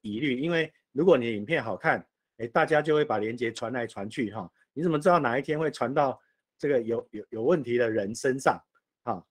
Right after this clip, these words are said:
所以这还是会有一些小问题，哈。好啊，不过法令的解释真的就是法官，啊，不是你，哈，不是你跟我可以做决定的，哈，都是最后的解释还是看法官怎么解释了，哈。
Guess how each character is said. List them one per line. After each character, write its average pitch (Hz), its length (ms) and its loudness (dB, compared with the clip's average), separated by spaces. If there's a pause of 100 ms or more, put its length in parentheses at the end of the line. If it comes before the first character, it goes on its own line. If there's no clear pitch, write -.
(280)
所 185 160 6
以 131 400 4 (840)
这 208 140 4
还 156 180 4
是 185 160 2
会 180 160 4
有 120 160 4
一 160 60 -2
些 151 260 -4
小 98 220 -8
问 120 260 0
题， 82 260 -20
哈。 95 220 -16 (1800)
好 110 100 -4
啊， 151 200 0
不 151 140 -4
过 190 120 8
法 127 220 4
令 180 140 2
的 143 80 0
解 110 180 -4
释 156 160 -2
真 160 180 0
的 143 80 -2
就 135 140 -4
是 135 220 -4
法 95 240 -10
官， 113 360 -6 (100)
啊， 107 120 -4
不 120 140 -8
是 143 120 -2
你， 98 260 -4
哈， 92 280 -8
不 - 80 -10
是 156 140 2
你 110 180 0
跟 127 180 2
我 104 240 0 (300)
可 151 100 0
以 127 80 6
做 135 220 4
决 110 240 -4
定 131 180 -4
的， 95 140 -6
哈， 90 180 -14 (360)
都 165 120 4
是 165 200 -2
最 175 180 6
后 170 140 4
的 131 100 2
解 98 160 -6
释 147 160 -6
还 113 140 -2
是 131 100 -10
看 127 240 -2
法 92 140 -10
官 110 180 -8
怎 98 80 -8
么 85 80 -10
解 80 220 -14
释 - 220 -8
了， - 100 -16
哈。 - 160 -20